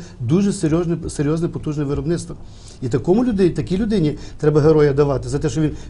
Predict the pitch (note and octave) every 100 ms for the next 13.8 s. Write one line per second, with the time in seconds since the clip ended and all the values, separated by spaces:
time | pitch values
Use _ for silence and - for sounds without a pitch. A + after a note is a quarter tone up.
0 | - D3 D#3 D3+ C#3+ D3 D3 C3 D#3+ D#3+
1 | C#3+ C#3 E3+ D3+ C3+ D#3 D#3 D#3+ D3 C#3+
2 | - - - D3+ E3 D3+ E3+ C#3+ C#3 C3
3 | C3 C#3+ D3 C#3+ D#3 D3 A2 C3+ C3 C3+
4 | B2 - - - C3+ D3 F#3 A#3+ G#4+ D#3+
5 | D3+ D3+ C#3+ D3+ C#3+ G3+ G#3 - F3 E3+
6 | F3 D#3 D3 - - - - - C3 C3
7 | A#2+ E3+ E3+ D3 D3 C#3 C3 D3 - -
8 | A2+ - F3 D3 D#3 F3+ F#3 - D3 -
9 | D3 A2+ C3+ F3+ E3+ C#3+ C#3+ C3+ C3 C3+
10 | C3+ B2+ A2 C3 D3 C3 B2+ A#2 B2 -
11 | - B2+ B2+ A3+ G#3+ E3 F#3 D#3+ D3 -
12 | D#3+ D#3 D3 A3 F3 - D#3 - - C#3+
13 | D3+ D#3 D3+ B2+ C3+ D3+ C#3